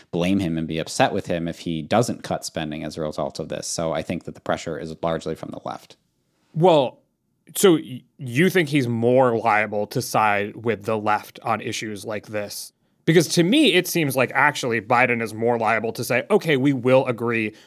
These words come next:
Speaker 2: to some spending cuts. We will agree to even perhaps some work requirements." I think that's where it's headed, which means that he is just going to sort of be at conflict with the left flank if that's where things end up.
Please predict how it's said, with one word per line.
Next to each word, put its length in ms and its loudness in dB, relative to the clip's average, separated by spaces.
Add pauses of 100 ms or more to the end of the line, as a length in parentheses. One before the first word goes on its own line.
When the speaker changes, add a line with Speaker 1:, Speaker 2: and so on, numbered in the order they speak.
(120)
Speaker 2:
to 200 2
some 640 4
spending 400 -4
cuts. 240 -6 (240)
We 120 2
will 360 4
agree 380 0
to 300 -6
even 200 0
perhaps 480 0
some 580 2
work 320 -4
requirements." 720 -10 (560)
I 100 4
think 320 0
that's 160 4
where 160 2
it's 120 -4
headed, 200 4
which 180 0
means 280 0
that 240 2 (180)
he 160 -2
is 240 4
just 200 -2
going 240 -2
to 260 -2 (100)
sort 180 -2
of 140 -6
be 140 -4
at 120 -8
conflict 540 -8
with 320 -10
the 100 -2
left 240 -10
flank 320 -16
if 120 -6
that's 260 -2
where 100 -12
things 240 -18
end 140 -14
up. 220 -18